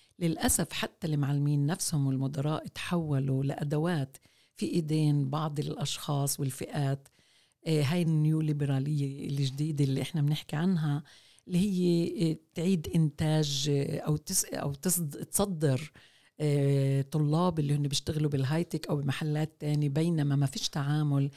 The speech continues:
مع كل الجانب الاجتماعي والفجوات الاجتماعية وعمليًا الجانب الإنساني. وهاي، يعني، نقطة مركبة، هذا صراع. أه-، أنا بتوجهي، أو إحنا مجموعة بتوجهنا، بنيجي بنقول، آه،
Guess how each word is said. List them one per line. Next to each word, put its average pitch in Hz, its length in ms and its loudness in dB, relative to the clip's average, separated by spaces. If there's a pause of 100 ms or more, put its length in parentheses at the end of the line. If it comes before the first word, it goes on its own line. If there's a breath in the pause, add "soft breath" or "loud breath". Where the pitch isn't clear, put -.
(320 loud breath)
مع 156 120 0
كل 214 240 0
الجانب 151 480 0
الاجتماعي 151 540 0
والفجوات 143 580 -2
الاجتماعية 143 880 -2 (520 soft breath)
وعمليًا 151 520 2
الجانب 143 440 2
الإنساني. 139 680 0
وهاي، 175 640 -2
يعني، 151 460 0
نقطة - 300 -4
مركبة، 139 640 -2 (440 soft breath)
هذا 170 200 0
صراع. 175 520 0 (680 soft breath)
أه-، 175 180 -4 (140)
أنا 247 160 2
بتوجهي، 170 560 0
أو - 140 -2
إحنا - 320 2
مجموعة 151 580 2
بتوجهنا، 156 640 -2
بنيجي 170 260 0
بنقول، 156 640 -2 (640 soft breath)
آه، 151 260 4